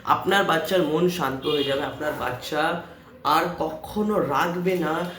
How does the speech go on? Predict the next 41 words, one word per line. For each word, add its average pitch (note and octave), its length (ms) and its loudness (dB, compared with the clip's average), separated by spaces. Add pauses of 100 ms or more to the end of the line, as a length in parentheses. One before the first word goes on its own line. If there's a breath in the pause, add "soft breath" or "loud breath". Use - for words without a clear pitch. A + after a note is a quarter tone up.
(120 loud breath)
আর D#3 100 0
যদি F3 360 0
রেগেও G3 460 8
কথা F#3 260 0
বলে, G3+ 160 -4
তাহলে F3 220 -2
সে F#3 120 -4
স্থির A3 460 -4
হয়ে F3 180 2
যাবে, C#3+ 400 2 (320 loud breath)
সে - 240 0
নিজেকে G3+ 360 0
বুঝতে F#3 360 2
পারবে G3 220 4
এবং F#3 160 2
কিছু A3 140 2 (100)
রিজার্ভ F#3 340 2
হয়ে D#3+ 160 2
যাবে। C3+ 200 0
ওকে, F3+ 200 -2 (460 loud breath)
so - 60 -2
আপনি G3 360 0
যদি A3 280 2 (100)
চান F3 260 4
যে F3 60 2
আপনার E3+ 200 -2
বাচ্চা D#3+ 240 -2
ভালো C#3+ 260 0
করে, D#3 500 0 (320 loud breath)
আহ, A#2+ 120 -6 (140)
বড় E3+ 220 6
হোক, D#3 360 2
আপনার C#3+ 240 -2
বাচ্চার C#3 360 -2
মন D3+ 260 0
স্থির - 400 -4
হোক, D#3 120 2
সে F#3+ 80 -2 (100)
পড়াশোনায় F3+ 460 0
ভালো D3 280 0
হোক, G3+ 260 0